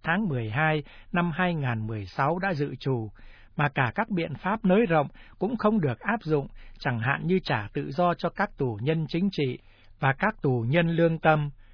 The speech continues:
Có vài người đã được ân xá nhưng vẫn còn bị giam trong tù,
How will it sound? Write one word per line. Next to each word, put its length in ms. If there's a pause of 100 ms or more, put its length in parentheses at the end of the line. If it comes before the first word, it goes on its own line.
(260)
Có 160
vài 220
người 240
đã 160
được 200
ân 280
xá 200 (160)
nhưng 260
vẫn 180
còn 280
bị 180
giam 280
trong 220
tù, 340